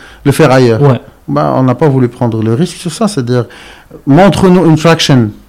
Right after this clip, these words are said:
Speaker 1: une, ne serait-ce qu'une petite traction ailleurs, et on en reparle. Mais moi,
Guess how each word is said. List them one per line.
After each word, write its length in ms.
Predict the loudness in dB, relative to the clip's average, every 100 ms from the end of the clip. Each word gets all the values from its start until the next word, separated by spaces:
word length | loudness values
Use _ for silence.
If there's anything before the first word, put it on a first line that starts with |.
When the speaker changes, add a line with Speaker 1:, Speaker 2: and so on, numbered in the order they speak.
| -6
Speaker 1:
une, 280 | 0 2 2
ne 60 | 0
serait-ce 200 | -4 -2
qu'une 160 | -2
petite 280 | 0 -2 -4
traction 400 | -4 -4 -4 -8 -4
ailleurs, 400 | -2 0 -2 -4 -10 -20 -20 -20 -20 _ -20 -8 0
et 60 |
on 120 | 2
en 80 | 4
reparle. 380 | 2 0 -4 -6 -12 -20 _ _ _ _ _ -20 _ 0
Mais 120 | 2
moi, 460 | 4 4 2 0